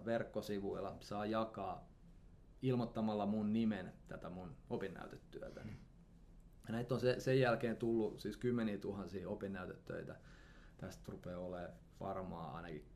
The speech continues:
Speaker 1: kymmenen vuotta, voi olla kaksitoista vuottakin siitä, kun tää lähti käyntiin. Mut tota,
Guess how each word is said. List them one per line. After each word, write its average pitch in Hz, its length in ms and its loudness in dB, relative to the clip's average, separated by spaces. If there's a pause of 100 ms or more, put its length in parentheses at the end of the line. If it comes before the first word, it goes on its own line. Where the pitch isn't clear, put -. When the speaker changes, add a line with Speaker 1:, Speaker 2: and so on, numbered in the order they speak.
Speaker 1:
kymmenen 85 520 -8
vuotta, 69 380 -10
voi 73 100 -6
olla 85 120 -6
kaksitoista - 720 -6
vuottakin - 440 -6
siitä, - 320 -6
kun 95 200 -8
tää 117 160 2
lähti 110 240 -2
käyntiin. 117 560 0 (560)
Mut 101 260 -4
tota, 104 460 4